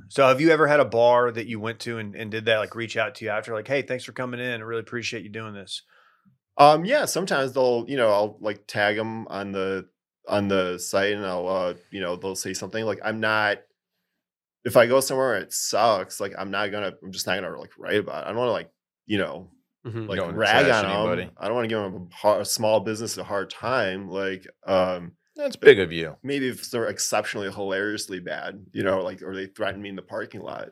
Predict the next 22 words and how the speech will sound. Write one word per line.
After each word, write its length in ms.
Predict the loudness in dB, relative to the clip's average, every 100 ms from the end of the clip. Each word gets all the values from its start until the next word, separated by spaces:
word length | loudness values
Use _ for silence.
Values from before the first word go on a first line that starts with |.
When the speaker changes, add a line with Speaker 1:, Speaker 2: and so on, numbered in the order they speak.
| -12
Speaker 2:
So, 280 | -8 -6 -6
like, 240 | -6 -8
<laughs> 40 |
you 100 | -6 -6 -2
know. 120 | -4 -4 0
Speaker 3:
Yeah, 160 | 2 2
if 100 | 2
they 80 |
shake 300 | 0 4 4
you 80 | 2
down. 440 | 0 0 0 -2 -6
Speaker 2:
<laughs> 40 |
Yeah. 360 | -12 -12 -12 -14 -16 _ -12 -8 -4
Speaker 1:
Man. 400 | -2 -2 -4 -8
Speaker 2:
But, 360 | -6 -2 0 0
uh, 380 | 0 0 -2 -4 0
no, 140 | 4 4
other 360 | 4 2 4 2
than 120 | 2
that, 260 | 4 4
no, 220 | 2 0
not 80 | 2